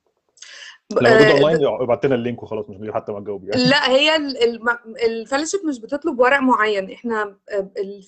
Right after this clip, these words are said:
Speaker 1: الورق، كل الورق المطلوب بيبقى عند graduate application level، اللي هو حد مقدم على الجامعة، فبي-، مع ال graduate application بيحتاج ورق كتير، certificates و recommendation letters و،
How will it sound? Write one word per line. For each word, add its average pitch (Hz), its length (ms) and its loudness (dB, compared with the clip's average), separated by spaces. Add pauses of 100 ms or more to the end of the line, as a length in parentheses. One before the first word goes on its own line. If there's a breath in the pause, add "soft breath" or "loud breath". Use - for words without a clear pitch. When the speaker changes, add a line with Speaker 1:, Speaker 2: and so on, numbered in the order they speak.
Speaker 1:
الورق، 240 360 0
كل 302 200 0
الورق 285 220 4
المطلوب 262 480 -2
بيبقى 220 260 0
عند 214 240 -6 (560)
graduate 240 380 2
application 233 440 -6
level، 202 400 -4 (300 soft breath)
اللي 196 160 -2
هو 220 440 4
حد 220 200 -6
مقدم 214 280 -4
على 202 100 0
الجامعة، 214 380 -2
فبي-، 202 600 -8 (140)
مع 202 200 -2
ال 185 120 -2
graduate 208 280 -2
application 247 400 -4 (120)
بيحتاج 208 380 0
ورق 220 220 4
كتير، - 380 -8 (500 soft breath)
certificates - 600 0
و 196 300 4
recommendation 196 720 -4
letters 220 520 2
و، 196 320 2